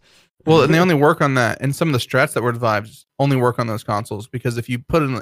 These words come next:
Speaker 1: in an emulator, unless that emulator perfectly emulates the thing, you know. But there are, there are times where, I think there was one emulator where they tied the timing in game to the clock speed.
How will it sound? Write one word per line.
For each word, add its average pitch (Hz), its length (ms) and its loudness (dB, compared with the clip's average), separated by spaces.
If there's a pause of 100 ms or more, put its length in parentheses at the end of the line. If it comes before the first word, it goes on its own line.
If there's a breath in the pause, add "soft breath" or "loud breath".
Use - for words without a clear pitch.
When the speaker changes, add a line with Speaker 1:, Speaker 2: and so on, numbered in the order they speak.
Speaker 1:
in 135 100 -2
an 113 100 -2
emulator, 110 480 -2
unless 123 220 -4
that 151 160 -4
emulator 127 400 -2
perfectly 120 720 -8 (680)
emulates 120 520 -2
the 113 100 -10
thing, 143 440 -4 (260)
you 131 120 -4
know. 104 280 -4 (1040)
But 185 140 -2
there 160 100 2
are, 165 160 2
there 156 140 2
are 147 80 2
times 165 480 -6
where, 139 200 -2
I 131 60 -4
think 180 140 -8
there 175 60 -4
was 135 120 -6
one 127 160 -4
emulator 113 640 -6 (180)
where 113 300 -4 (420)
they 135 100 -2
tied 151 300 -2
the 135 60 -4
timing 131 400 -4
in 123 180 -6
game 117 480 -8 (300)
to 131 360 -2
the 110 100 -8
clock - 360 -2
speed. - 360 -18